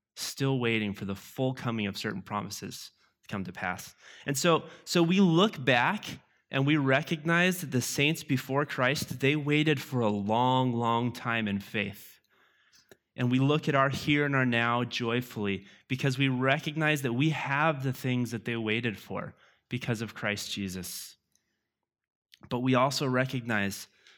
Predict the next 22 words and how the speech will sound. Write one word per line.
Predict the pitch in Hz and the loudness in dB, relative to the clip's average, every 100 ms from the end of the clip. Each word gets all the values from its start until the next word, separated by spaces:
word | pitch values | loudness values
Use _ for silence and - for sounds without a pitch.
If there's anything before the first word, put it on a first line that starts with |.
| _ | _
that | 123 | -4
we | 120 | -2
still | 120 - - 147 143 | -2 -2 -2 0 2
live | 131 143 | 2 2
in | 135 | 2
a | 117 | 0
broken | 95 113 117 120 101 | 0 -2 -2 -4 -2
world | 101 101 117 - - | -2 -2 -4 -10 -14
with | 107 95 | -12 -8
wars | 104 104 104 120 127 - - _ _ _ _ _ | -4 -2 -2 -2 -6 -8 -14 _ _ _ _ _
and | 104 | -10
sickness, | - - 127 - 131 131 - - - - _ _ _ _ _ _ _ _ - | -8 -2 -4 -2 -2 -2 -4 -10 -12 -16 _ _ _ _ _ _ _ _ -4
uncooperative | 131 151 147 - 131 127 139 156 147 127 | 0 0 -2 -2 4 4 4 0 0 0
soil | - - 135 120 135 143 175 180 - - _ | 0 0 2 2 2 2 -2 -6 -14 -20 _
that | 123 120 | -2 2
leads | 127 123 | 0 0
to | 117 | -6
famine, | - - 123 135 147 190 196 - _ _ _ _ _ _ _ _ _ _ _ _ _ _ _ _ _ - _ _ | -6 -2 2 2 0 -2 -4 -12 _ _ _ _ _ _ _ _ _ _ _ _ _ _ _ _ _ -20 _ _
makes | 127 127 - | -2 0 0
our | 117 | -2
work | 110 127 131 | 0 0 0
hard, | - 117 117 139 170 | -4 0 2 2 0